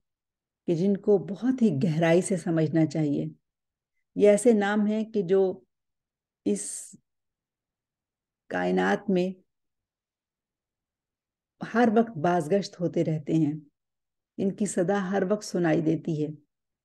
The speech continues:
और आने वाले जिलहिज्जा के दिनों में तो अल्लाह ताला के नाम अल-कबीर, अल-किबरिया का बहुत गलगला होगा। लाखों करोड़ों इंसानों की ज़ुबानों पर ये नाम रहेगा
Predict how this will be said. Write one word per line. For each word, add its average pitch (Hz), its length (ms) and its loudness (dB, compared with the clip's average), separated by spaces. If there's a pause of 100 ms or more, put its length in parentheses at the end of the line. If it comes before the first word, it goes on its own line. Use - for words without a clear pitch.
(540)
और 190 240 2
आने 214 280 6
वाले 208 320 6
जिलहिज्जा 180 540 2
के 202 160 0
दिनों 180 300 0
में 165 260 -4
तो 151 180 -6 (640)
अल्लाह 190 200 0
ताला 185 340 2
के 180 160 0
नाम 170 440 2 (840)
अल-कबीर, 180 800 2 (720)
अल-किबरिया 170 800 2 (800)
का 190 100 2
बहुत 220 320 4
गलगला 170 500 6
होगा। 156 380 2 (1080)
लाखों 220 540 4
करोड़ों 202 500 6
इंसानों 180 520 0
की 170 180 -2
ज़ुबानों 170 580 0
पर 160 220 -2
ये 165 160 0
नाम 170 360 2
रहेगा 170 560 -2